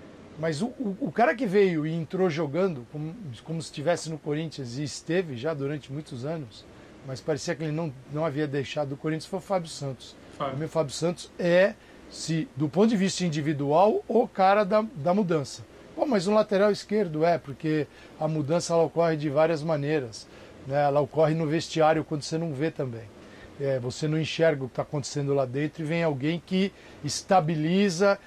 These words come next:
Speaker 1: e estabilizou um setor que era vulnerável. O Corinthians tem dois bons laterais e o Fábio Santos voltou jogando muito bem. Então,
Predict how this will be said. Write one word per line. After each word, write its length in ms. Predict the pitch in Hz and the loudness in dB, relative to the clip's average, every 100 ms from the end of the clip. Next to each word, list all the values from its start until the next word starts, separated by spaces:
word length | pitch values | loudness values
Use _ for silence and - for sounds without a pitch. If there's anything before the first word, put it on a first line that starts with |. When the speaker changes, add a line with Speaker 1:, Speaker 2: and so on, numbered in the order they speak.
| - | -8
Speaker 1:
e 100 | 147 170 | -2 -2
estabilizou 640 | - 185 170 170 143 175 | 2 2 2 0 0 0
um 60 | 208 | 0
setor 420 | - 196 196 214 | 0 0 0 0
que 100 | - | 2
era 160 | 190 165 | 2 2
vulnerável. 560 | 147 143 123 117 107 107 - - - | 0 -2 -2 -6 -10 -18 -20 -20 -10
O 20 | |
Corinthians 300 | 151 160 - | -4 -4 -4
tem 180 | - 190 | -2 0
dois 240 | 170 190 | 2 2
bons 240 | 170 214 220 | 2 0 4
laterais 560 | 240 240 156 160 160 | 2 2 2 4 2
e 60 | 135 | -2
o 20 | |
Fábio 240 | 160 147 | -2 -2
Santos 180 | - 185 | -2 -4
voltou 300 | 175 190 196 | -2 -2 0
jogando 220 | 185 170 | 0 -2
muito 200 | 190 226 | -2 -4
bem. 200 | - 160 | -4 -4
Então, 280 | 170 160 175 | -4 -2 -4